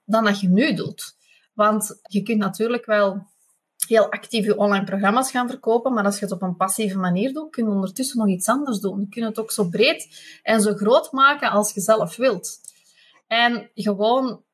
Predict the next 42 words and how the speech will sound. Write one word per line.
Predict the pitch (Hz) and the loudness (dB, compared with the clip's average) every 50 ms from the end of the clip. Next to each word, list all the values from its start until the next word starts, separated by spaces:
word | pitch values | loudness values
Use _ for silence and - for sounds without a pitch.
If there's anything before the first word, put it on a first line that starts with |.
| _ _ | _ _
je | - 226 208 214 | -6 -4 0 2
wilt | 208 226 226 220 226 | 2 2 2 2 2
misschien | 208 208 - - 214 208 | 0 0 0 0 0 0
slimmer | 208 - - 214 202 196 190 | 2 2 2 2 2 2 2
aanpakken, | 196 208 220 - - 240 240 240 220 | 2 2 2 0 0 -2 0 0 2
dat | 202 190 | 2 2
was | 202 208 - | 2 0 0
mijn | 208 190 196 220 233 233 226 | 2 2 2 4 2 2 2
insteek | 226 247 247 - - - 233 226 226 | 0 0 -2 -4 -4 -6 -6 -6 -6
toch | - 226 220 233 | -6 -4 -2 0
althans. | 208 202 202 208 202 208 214 226 208 - | 0 0 0 0 -2 -2 -2 -4 -6 -8
En | - 190 190 | -8 -8 -8
ik | 180 180 - | -8 -6 -4
wilde | 202 202 190 185 - - | -2 0 0 0 0 0
echt | - 202 214 233 226 - - | 2 2 2 2 0 -4 -8
een | 196 | -8
schaalbaar | 196 - - 202 196 196 180 180 185 175 | -4 0 2 2 4 4 4 2 0 0
bedrijf | 180 170 165 175 185 226 247 - | -4 -4 0 0 0 0 0 -2
neerzetten, | 233 226 226 226 208 220 220 214 214 214 208 208 _ _ _ _ _ _ _ _ _ _ | -4 -4 -4 -4 -2 -2 -4 -2 -2 -2 -4 -4 _ _ _ _ _ _ _ _ _ _
ja, | - - | -8 -4
waar | 180 190 185 - | -2 -2 -2 -4
ik | 190 185 - | -6 -6 -8
gewoon | - 190 180 190 190 196 190 190 185 | -6 -4 -2 -2 0 0 0 2 2
niet | 190 196 208 208 - - | 2 2 2 0 -2 -4
altijd | - - 190 202 208 208 - 196 180 185 190 185 - - | -2 2 2 2 2 2 2 2 2 2 2 0 -4 -6
actief | - 180 - - - - 202 196 208 208 - - | -6 -6 -6 -10 -8 -2 0 0 0 0 0 0
moest | 202 196 196 190 - - | 0 2 2 0 -2 -4
sleuren | - 185 185 196 202 202 196 170 - - | -4 -2 0 2 2 4 2 2 0 -2
om | 180 170 175 170 160 | -2 -2 -2 -4 -6
klanten | - - 165 - 190 196 180 | -6 -6 -6 -4 -4 -4 -6
te | - 175 | -6 -6
geraken. | 170 170 160 147 147 - - - _ _ _ _ _ _ _ _ - - - _ _ _ _ _ - 190 | -2 -2 0 0 -2 -4 -10 -20 _ _ _ _ _ _ _ _ -20 -20 -20 _ _ _ _ _ -4 0
Wie | 240 294 320 285 | 2 2 2 2
zit | 311 302 | 0 0
er | 311 254 | 0 2
hier | 294 302 269 | 2 2 4
dan | 240 269 262 | 2 2 2
op | 262 220 | 2 0
zijn | - - 214 202 196 | 0 0 0 0 0
plaats? | 220 254 277 349 427 440 427 - - - - - - _ | 2 2 4 4 2 0 0 -4 -8 -8 -10 -12 -14 _
Wie | - 226 262 285 285 | -2 0 2 2 2
niet? | 262 285 359 427 440 - - - - - - - | 2 2 2 2 0 -4 -8 -16 -18 -18 -14 -10